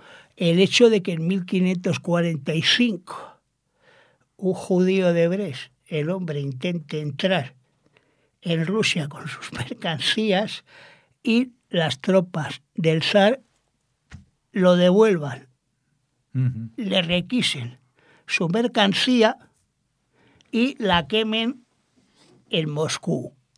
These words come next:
Speaker 1: Evidentemente, el rey Segismundo Augusto contesta y dice, "Bueno, ¿qué pasa con esta situación, no? No sería bueno", le dice Iván el Terrible, "que los judíos pudiesen ir a Rusia".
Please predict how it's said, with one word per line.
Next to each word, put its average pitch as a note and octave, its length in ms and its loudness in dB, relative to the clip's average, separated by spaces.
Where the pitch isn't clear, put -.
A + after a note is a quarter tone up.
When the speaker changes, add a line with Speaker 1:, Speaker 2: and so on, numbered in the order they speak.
Speaker 1:
Evidentemente, F3+ 800 -4
el F3+ 140 4
rey E3+ 400 0
Segismundo E3 800 -4
Augusto F3 540 -2
contesta G#3+ 640 0
y F3 140 -6
dice, D#3+ 220 -4
"Bueno, D#3+ 200 -2
¿qué D#3+ 140 -6
pasa D#3+ 500 -8
con E3 200 0
esta E3 240 0
situación, D#3 640 0
no? F3 220 -4
No F#3+ 160 4
sería G#3 480 8
bueno", F#3+ 460 6
le F3 120 2
dice F3+ 300 2
Iván F#3 300 2
el F3 160 -4
Terrible, F3 580 0
"que G#3+ 340 8
los F3+ 260 2
judíos G3+ 560 2
pudiesen F#3 640 0
ir F3 140 2
a F3 100 4
Rusia". E3+ 520 -2